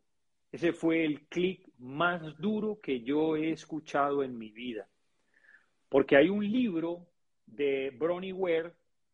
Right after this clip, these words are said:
que es una enfermera que habla sobre los cinco lamentos de las personas antes de morir.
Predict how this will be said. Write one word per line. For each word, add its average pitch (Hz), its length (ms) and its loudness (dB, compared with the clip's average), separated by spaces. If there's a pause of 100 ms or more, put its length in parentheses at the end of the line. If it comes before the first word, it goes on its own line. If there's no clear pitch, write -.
(300)
que 135 140 -10
es 131 80 -10
una 156 140 -10
enfermera 139 720 -4
que 127 180 -2
habla 131 520 0 (640)
sobre 135 360 2
los 127 180 -2
cinco 180 400 -2
lamentos 156 540 -2
de 143 80 2
las 120 180 -2
personas 143 540 -2
antes 143 300 -2
de 131 100 4
morir. 117 320 -6